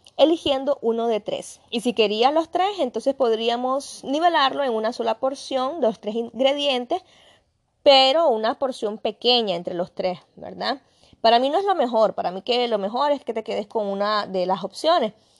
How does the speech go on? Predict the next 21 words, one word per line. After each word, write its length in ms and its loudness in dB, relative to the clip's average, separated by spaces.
Pero 300 6
si 100 -6
estamos 280 -6
comenzando 680 -4
y 60 -4
nos 200 -4
cuesta, 480 0
pues 200 -6
podemos 440 -4
elegir 600 -2
los 240 -4
tres 320 -4
tipos 320 -6
de 600 2
carbohidratos, 580 4
por 140 -4
ejemplo, 460 -8
pero 260 4
en 60 0
una 220 -2
porción 580 -4